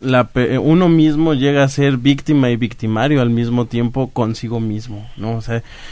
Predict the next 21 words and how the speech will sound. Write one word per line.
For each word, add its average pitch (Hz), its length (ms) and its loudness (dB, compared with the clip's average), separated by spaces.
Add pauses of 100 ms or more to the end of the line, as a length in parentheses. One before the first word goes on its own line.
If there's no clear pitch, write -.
(140)
se, - 300 -2
hasta, 110 480 0
no, 123 240 2
no 135 160 4
nada 139 160 6
más 135 220 2
hablamos 127 420 2
de 110 140 0
me 104 240 0
pongo 139 240 4
en 135 60 4
el 117 140 2
espejo 139 380 0
y 135 40 4
me 123 100 0
reclamo 120 320 -4
a 131 40 -2
mí 127 120 0
mismo, 123 400 0
sino 117 260 -2
mis 110 220 -2